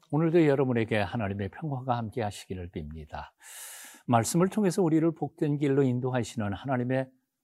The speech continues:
기적 같은 은총이 오늘 하루 온종일 동안 여러분과 함께 하시기를 빕니다. 역사 속 인물 중에서 여러분들은 누구를 닮고 싶습니까?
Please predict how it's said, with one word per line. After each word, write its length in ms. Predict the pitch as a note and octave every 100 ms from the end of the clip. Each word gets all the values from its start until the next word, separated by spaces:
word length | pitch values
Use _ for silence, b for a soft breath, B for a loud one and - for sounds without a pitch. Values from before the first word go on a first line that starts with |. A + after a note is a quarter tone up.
| _ _
기적 400 | - D3+ F#3+ _
같은 380 | F3+ - F3 D#3+
은총이 540 | F#2+ F2 - D2 C#2+ - _ _
오늘 180 | F#2 F2
하루 540 | - G#2+ F#2+ G#2 A2
온종일 480 | A#2 B2 B2 A2+ G#2+
동안 300 | - D#2+ D2+ - _ -
여러분과 440 | G2 F#2 F2+ F2+
함께 260 | G#2+ G2 G#2+
하시기를 480 | F2 - - F2+ G#2
빕니다. 580 | A#2+ F#2 D#2+ - D2 - B B B B B B B B
역사 400 | C3+ A#2 - G3+
속 500 | F3 - G3 F3+ E3+
인물 300 | D#3 D3 C#3+
중에서 400 | C3 C#3 B2+ F#3+
여러분들은 480 | D3 G2+ F2+ G#2 D#3 F3
누구를 320 | F3 A#3 E3+
닮고 320 | G2 F2+ F2+
싶습니까? 800 | - - - E2 C#2+ C#2 - -